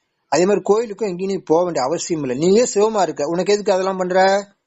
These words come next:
நீயே சிவம். நீ அவன் மனசுல நினைச்சாவே, நினைச்சு சும்மா இருந்தாவே போதும். சகலமும் உனக்கு எல்லாம் சுகம். உனக்கு வந்து என்ன நடக்கும்னா, நீ சுகமா இருப்ப,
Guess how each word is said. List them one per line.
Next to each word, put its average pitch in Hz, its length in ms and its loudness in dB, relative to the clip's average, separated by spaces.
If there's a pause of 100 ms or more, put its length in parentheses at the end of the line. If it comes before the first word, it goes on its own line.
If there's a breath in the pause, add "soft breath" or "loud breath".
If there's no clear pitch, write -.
(280)
நீயே 160 380 4
சிவம். 160 340 -2
நீ 147 80 -6
அவன் 139 200 -2
மனசுல 170 320 -2
நினைச்சாவே, 165 380 0 (140)
நினைச்சு 165 260 -2
சும்மா 202 260 2
இருந்தாவே 190 340 0
போதும். 156 320 0 (320 soft breath)
சகலமும் 196 640 -2
உனக்கு 156 240 -6 (160)
எல்லாம் 156 220 -2
சுகம். 170 400 -2 (160)
உனக்கு 135 320 -2
வந்து 165 220 4
என்ன 160 240 -2
நடக்கும்னா, 151 520 -2 (460 loud breath)
நீ 147 120 -4
சுகமா 175 520 -2
இருப்ப, 156 320 0